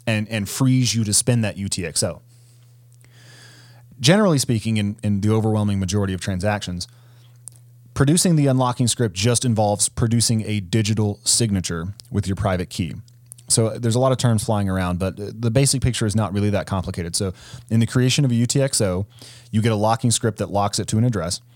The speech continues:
That address came from the private key. And the locking script usually says you've gotta produce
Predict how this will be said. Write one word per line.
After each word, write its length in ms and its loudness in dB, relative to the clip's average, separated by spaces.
That 180 4
address 300 2
came 260 0
from 140 0
the 60 -2
private 360 0
key. 300 -12
And 100 4
the 80 4
locking 300 2
script 280 0
usually 400 2
says 440 0
you've 140 0
gotta 200 2
produce 560 0